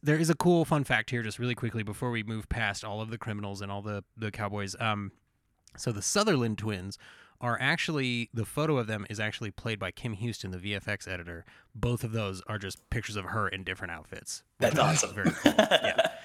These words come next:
Speaker 1: And, uh, so I, I, I have to point this out, you guys. Um, Mustafa Shakir's coat is brown. Um, that
Speaker 2: <laughs>
Speaker 1: makes him a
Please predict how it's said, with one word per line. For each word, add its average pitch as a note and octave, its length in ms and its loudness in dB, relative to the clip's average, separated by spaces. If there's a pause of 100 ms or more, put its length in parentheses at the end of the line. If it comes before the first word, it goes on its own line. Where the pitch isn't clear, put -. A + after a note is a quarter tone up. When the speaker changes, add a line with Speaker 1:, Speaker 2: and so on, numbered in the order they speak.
(400)
Speaker 1:
And, C#3 300 4
uh, B2 300 4
so C#3 460 8
I, C#3+ 400 6
I, C3+ 400 4 (180)
I C3 100 4
have C3+ 260 2
to C3+ 80 0
point C#3 200 2
this B2 140 0
out, B2 140 4
you A#2+ 80 0
guys. A#2 360 0
Um, G#2 320 0 (400)
Mustafa B2+ 460 0
Shakir's G#2+ 420 -4
coat B2+ 300 -2
is F#2 100 -8
brown. F3 380 4 (680)
Um, G2 500 -2 (360)
that - 460 2 (360)
Speaker 2:
<laughs> - 420 -18
Speaker 1:
makes C3+ 220 2
him A#2+ 60 2
a G#2+ 60 -2